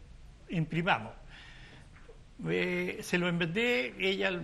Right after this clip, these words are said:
me hizo todos los trámites, eh, los pude imprimir y ahí vi que todas estas cosas deberían ser, eh, hacer algún grano de arena para alguien. Y ahí se me ocurrió regalarle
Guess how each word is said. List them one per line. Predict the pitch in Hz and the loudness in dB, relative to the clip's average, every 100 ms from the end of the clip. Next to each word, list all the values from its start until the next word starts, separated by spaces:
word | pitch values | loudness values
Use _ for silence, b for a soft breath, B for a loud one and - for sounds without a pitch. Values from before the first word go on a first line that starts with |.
| - | -4
me | 151 165 | 0 0
hizo | 175 - | 2 0
todos | 175 175 | 2 0
los | 175 | 2
trámites, | 220 208 214 214 262 | 4 4 4 0 -2
eh, | 262 262 196 175 175 180 190 - - - | -4 -2 0 0 0 -2 -4 -8 -16 -2
los | 160 156 | 0 2
pude | 196 196 | 2 2
imprimir | 180 190 165 190 196 214 - - 277 | 2 0 0 2 2 0 -6 -14 -2
y | 160 | 0
ahí | 165 190 | 2 0
vi | 175 190 180 | -2 -4 -2
que | 214 180 185 - - - - - - - - - - - - - | 0 0 -2 -8 -18 -18 -18 -18 -20 -20 -20 -20 -20 -20 -12 0
todas | 190 190 | 0 2
estas | 196 - | -2 0
cosas | 208 196 196 | 0 2 0
deberían | 180 170 180 170 | 0 0 0 -2
ser, | - 185 180 | 0 0 0
eh, | 175 175 - - - - - - 107 - - - - | -4 -8 -16 -18 -18 -18 -8 -6 -6 -8 -14 -20 -6
hacer | 165 - 190 | -4 2 6
algún | 208 185 202 202 196 | 6 4 2 2 2
grano | 170 190 190 | 2 4 4
de | 190 | 2
arena | 208 202 | 4 2
para | 190 175 185 | 2 4 4
alguien. | 160 123 123 B B B B - | 2 -2 -8 B B B B 0
Y | |
ahí | 165 180 | 2 2
se | 226 | 0
me | 208 | 0
ocurrió | 202 185 208 214 | 2 2 4 4
regalarle | 185 180 180 190 190 180 190 | 2 2 2 2 2 0 0